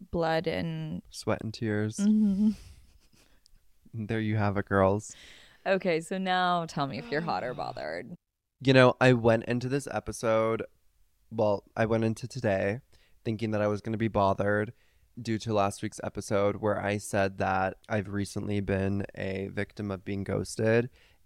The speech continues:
Speaker 2: And
Speaker 1: Mm-hmm.
Speaker 2: with being ghosted comes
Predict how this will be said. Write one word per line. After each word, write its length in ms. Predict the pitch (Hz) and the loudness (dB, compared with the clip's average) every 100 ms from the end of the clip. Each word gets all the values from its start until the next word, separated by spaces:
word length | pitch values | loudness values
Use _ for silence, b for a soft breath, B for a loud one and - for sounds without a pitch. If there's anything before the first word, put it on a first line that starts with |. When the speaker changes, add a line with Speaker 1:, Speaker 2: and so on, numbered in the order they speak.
| - | -2
Speaker 2:
And 360 | 110 104 104 | 0 0 -2
Speaker 1:
Mm-hmm. 160 | 80 110 | -8 0
Speaker 2:
with 260 | 123 151 - | 2 2 2
being 260 | 160 156 | 0 0
ghosted 760 | 120 107 107 - 104 98 98 123 - _ _ _ _ | 2 2 0 -4 -4 0 -2 -4 -12 _ _ _ _
comes 800 | - 127 110 107 104 104 104 - | -8 0 2 2 0 -2 -6 -8